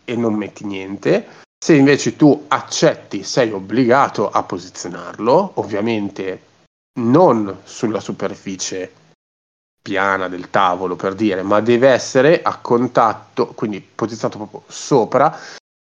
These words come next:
un pezzo già precedentemente posizionato o sulla base, dipende da, dalla, dalla disponibilità, mettiamola così.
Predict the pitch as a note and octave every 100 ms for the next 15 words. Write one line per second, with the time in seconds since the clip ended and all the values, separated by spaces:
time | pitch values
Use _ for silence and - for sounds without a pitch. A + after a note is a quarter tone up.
0 | D3+ C3 - _ - B2+ - - C#3 B2
1 | A#2 - - A#2 G#2+ G#2 A2 G2+ F#2 G2+
2 | F#2+ F#2+ - G2+ F#2+ F#2 - G2+ - _
3 | _ _ _ _ - A#2 - F#2+ A2 F#2+
4 | - - - _ _ - - G#2 - F#2
5 | F#2 F#2+ F2+ F#2 G2 - - G#2+ G2 G2
6 | F#2+ G#2 - - - B2 _ _ _ _
7 | _ _ _ _ _ _ - G#2+ G2+ G2
8 | G#2+ F#2+ G2 F#2+ G2 F#2 - F#2+ G2 G2+
9 | G#2+